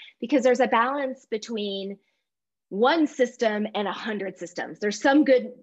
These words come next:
there's some good balance in there, <laughs> right? Of how do we deliver, at the end of the day, a really good learning experience? And the learning experience has to lead, not the technology. So if you, if you step back and ask yourself, "What do we think learning is gonna look like in the future?"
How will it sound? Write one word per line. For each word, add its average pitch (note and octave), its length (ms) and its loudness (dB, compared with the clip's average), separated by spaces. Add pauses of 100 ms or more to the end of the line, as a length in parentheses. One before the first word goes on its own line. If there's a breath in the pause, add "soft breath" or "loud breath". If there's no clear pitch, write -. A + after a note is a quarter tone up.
there's B3 200 2
some E4 160 -2
good C#4 140 -2
balance G3+ 360 -6
in F#3 80 -10
there, G3+ 220 -4
<laughs> - 20 -4
right? A#3 320 2
Of A3+ 260 -6 (340 loud breath)
how C#4 220 -4
do D#4 140 -6
we B3+ 200 -10
deliver, G#3+ 720 -6 (500)
at A3+ 120 -12
the A3+ 100 -6
end A#3+ 100 -6
of B3 80 -8
the B3+ 60 -6
day, D#4 180 -6
a B3+ 60 -4
really G#3+ 440 -8
good A3+ 220 -4
learning A3 340 -4
experience? D#3+ 540 -10
And A3 120 -2
the A#3 60 2
learning D4 380 0
experience A#3 460 -4
has G#3 240 -4
to G3 100 -4
lead, F#3 340 -4
not F3 260 -2
the E3+ 80 -2
technology. C#3 720 -12 (300 loud breath)
So A#3 340 4
if A3+ 200 -2
you, A#3+ 300 -2
if - 140 -8
you G#3+ 80 -4
step A3+ 260 -4
back A3 260 2
and G#3 80 -8
ask F3+ 200 -10
yourself, G#3 260 -8
"What A#3 120 2
do C#4+ 60 0
we C#4 100 0
think C4+ 200 -4
learning G#3+ 800 -2
is G3+ 140 -8
gonna G3 220 -6
look E3+ 240 -6
like C3+ 220 -4 (100)
in F#3 100 -6
the F3+ 80 -8
future?" F3 460 -6